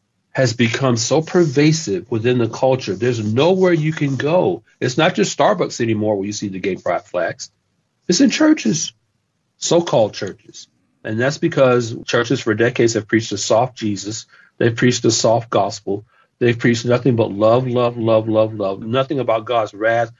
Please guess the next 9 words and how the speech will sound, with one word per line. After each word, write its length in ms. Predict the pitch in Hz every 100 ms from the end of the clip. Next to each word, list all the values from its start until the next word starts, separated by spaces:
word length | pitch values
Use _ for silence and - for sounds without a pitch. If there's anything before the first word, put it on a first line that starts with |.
| _ -
his 200 | 120 113
holiness, 480 | - 120 117 110 110
and 120 | 101
judgment. 420 | 110 107 - 98 _ _ _ _ _ -
This 220 | 131 147
is 120 | 139
what 220 | 131 131
you 100 | 139
get 300 | 117 165 -